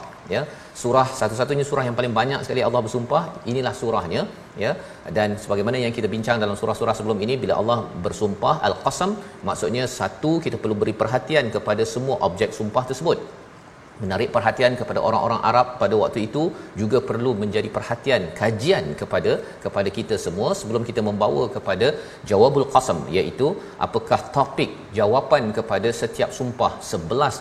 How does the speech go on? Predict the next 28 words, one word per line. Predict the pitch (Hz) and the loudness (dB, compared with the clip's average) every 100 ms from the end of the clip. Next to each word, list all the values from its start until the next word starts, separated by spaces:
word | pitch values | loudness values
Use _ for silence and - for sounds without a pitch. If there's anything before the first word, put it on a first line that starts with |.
| 92 | -2
jenis | 120 113 - 95 | -2 -2 -4 -4
yang | 104 | -4
disampaikan | 90 98 98 95 - 98 82 | -6 -6 -4 -4 -4 -4 -2
dalam, | 80 139 - - | 0 -2 -4 -6
dalam | 82 85 78 | -4 -2 -4
ayat | 73 73 | -4 -6
ini. | 67 - - - - 104 | -10 -12 -18 -18 -6 -2
Apabila | 113 175 220 | 2 4 6
Allah | 170 147 | 6 4
bersumpah | 147 156 156 127 | 2 0 0 2
demi | 135 139 | 0 0
matahari, | 135 131 135 135 135 139 135 113 | 2 4 4 2 2 0 0 0
demi | 117 127 127 123 - - - - | 2 2 0 -2 -8 -16 -16 0
cahaya | 127 117 127 127 123 | 2 4 4 4 4
pada | 113 117 113 | 2 4 0
waktu | - 120 123 | 0 -2 0
pagi, | 117 120 120 123 - - 92 | 2 0 -4 -6 -12 -6 -2
demi | 101 113 117 98 - 85 113 | 0 2 0 -2 -6 -2 2
bulan, | 123 120 123 120 - - 80 | 6 6 4 -4 -12 -8 -8
maksudnya | - 110 131 131 107 | 0 2 2 2 2
matahari | 113 120 165 151 | 2 2 2 4
dan | 110 104 | 2 2
bulan | 131 120 120 | 0 0 0
ini, | 110 | 0
Ustaz, | 90 123 | 0 0
ya, | 165 - | -2 -4
sebenarnya | 101 117 117 127 123 90 | 0 0 2 0 -2 -2
amatlah, | 104 113 - 110 | -2 -2 0 0